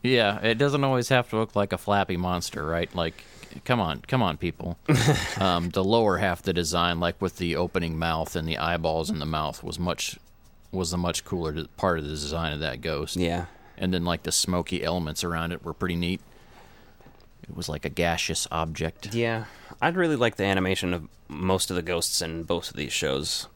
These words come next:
Speaker 2: You know, the Real Ghostbusters and Extreme Ghostbusters. So, I liked that one, though. It's pretty
Speaker 1: Yeah, no,
Speaker 2: interesting,
Speaker 1: the
Speaker 2: weird, and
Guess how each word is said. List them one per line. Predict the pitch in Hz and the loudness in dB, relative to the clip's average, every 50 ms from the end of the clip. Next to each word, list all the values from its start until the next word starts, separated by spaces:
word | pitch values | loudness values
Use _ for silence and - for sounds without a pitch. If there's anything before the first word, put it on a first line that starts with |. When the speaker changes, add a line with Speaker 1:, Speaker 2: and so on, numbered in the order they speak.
| - - - | -20 -10 -4
Speaker 2:
You | - 92 80 | -2 0 0
know, | 67 65 78 | 0 0 -2
the | 87 | 0
Real | 92 82 90 | 0 0 2
Ghostbusters | 92 87 76 - - 82 80 - - 73 - 69 | 0 0 -2 -2 0 -2 -2 -2 -2 -6 -4 -4
and | 71 71 58 | -4 -4 -4
Extreme | - - - - 64 50 50 | -6 -6 -6 -4 -4 -4 -4
Ghostbusters. | - 50 - - - - - - - - - | -4 -4 -4 -4 -6 -6 -8 -8 -10 -8 -6
So, | - - 57 57 52 52 - - - - - - - - - - - - - - | -6 -4 -4 -4 -4 -4 -6 -10 -16 -20 -20 -20 -20 -20 -20 -20 -20 -14 -6 -2
I | - | -2
liked | 127 117 92 87 82 | 0 0 0 -2 -2
that | 80 64 50 50 | -2 -2 -2 -2
one, | 55 57 55 | -4 -4 -4
though. | 53 53 50 - | -4 -4 -4 -6
It's | - - | -6 -2
pretty | - 139 127 120 | 0 2 4 6
Speaker 1:
Yeah, | 120 | 6
no, | 113 101 | 6 6
Speaker 2:
interesting, | 98 101 101 98 | 4 4 4 2
Speaker 1:
the | 104 92 | 2 2
Speaker 2:
weird, | 90 92 90 87 90 87 | 2 2 2 2 2 0
and | 90 87 85 82 | -2 -4 -4 -6